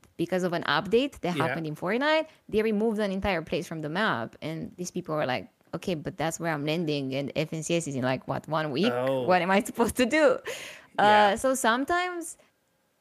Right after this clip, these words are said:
Speaker 1: I think all the complaints are caused by updates.
Speaker 2: Yeah.
Speaker 1: So let's say they add the O D M, and they're like, "Okay, you added the O D M, we have the tournaments, we have F N C S.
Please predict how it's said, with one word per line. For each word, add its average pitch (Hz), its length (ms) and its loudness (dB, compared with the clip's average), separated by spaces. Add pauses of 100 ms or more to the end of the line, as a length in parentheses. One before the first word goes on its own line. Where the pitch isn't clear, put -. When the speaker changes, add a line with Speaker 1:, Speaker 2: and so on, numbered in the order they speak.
(180)
Speaker 1:
I 196 160 0
think 339 240 -2
all 240 160 2
the 262 100 2
complaints 240 520 -4
are 202 100 -2
caused 175 460 -6
by 156 460 0 (100)
updates. - 520 -8
Speaker 2:
Yeah. 110 200 -6 (220)
Speaker 1:
So 170 460 0
let's 180 280 -2
say 185 160 -2
they 180 180 0
add 160 300 0
the 165 100 -8
O 170 140 -4
D 190 160 -2
M, 165 340 -4 (640)
and 175 160 -4
they're 156 160 -2
like, 151 260 0 (500)
"Okay, 160 260 -2
you 151 80 2
added 156 260 0
the 160 80 -2
O 156 120 -2
D 170 160 -2
M, 208 300 0
we 160 100 -2
have 156 140 -4
the 143 80 -6
tournaments, 180 600 -4
we 156 100 -4
have 156 200 -4
F 165 180 -6
N 170 100 -6
C 208 180 -2
S. 196 320 -2